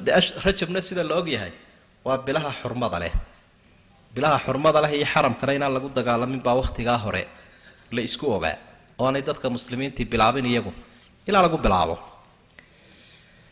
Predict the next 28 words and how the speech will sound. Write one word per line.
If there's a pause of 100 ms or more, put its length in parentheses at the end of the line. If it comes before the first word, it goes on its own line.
(760)
Nimankii
gaalada
ahaa
idaacadahoodii, (240)
ilaa
marba
wixii
laga
hadlaa
unbaa
idaacadahe, (580)
ayay
naxligii
ka
afuufeen
iyo
dicaayadii
iyo
marmarsiyihii. (680)
Iyagoo
le,
"Waa
kuwa, (240)
ma
kuwaasaa
diin
u
socda,